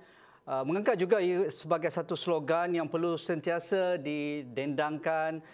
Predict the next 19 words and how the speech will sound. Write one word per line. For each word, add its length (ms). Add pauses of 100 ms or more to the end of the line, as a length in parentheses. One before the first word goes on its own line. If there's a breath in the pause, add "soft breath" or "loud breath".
(360 loud breath)
diingatkan 880
ataupun 480
dinyanyikan. 800 (400 loud breath)
Dan 400
ia 160
merupakan 400
satu 320
realiti 560
kerana 720
kese-, 640
kesatuan 480
dalam 240
kepelbagaian 640
inilah, 400 (400 loud breath)
uh, 80
menjadi 320
aset 240
negara 560
dan, 240